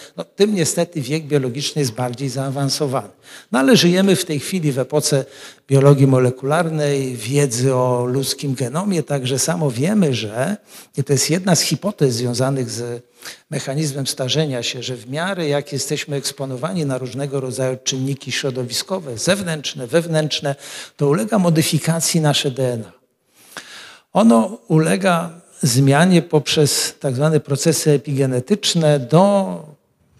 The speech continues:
zasad dołączają się małe cząsteczki, najczęściej to są grupy metylowe,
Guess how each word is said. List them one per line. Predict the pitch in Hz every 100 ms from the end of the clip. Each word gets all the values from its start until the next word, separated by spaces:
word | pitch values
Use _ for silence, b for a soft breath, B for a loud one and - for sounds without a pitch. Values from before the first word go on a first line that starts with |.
| _ _ _ _ _ _ -
zasad | 120 147 156 170 139
dołączają | 127 139 135 - 151 147 139
się | - 139 120 117 113
małe | 127 135 131
cząsteczki, | 131 131 120 233 233 - 147
najczęściej | 131 147 151 - 135
to | 127
są | - 131
grupy | 123 156 151 131
metylowe, | 123 - 135 190 156 147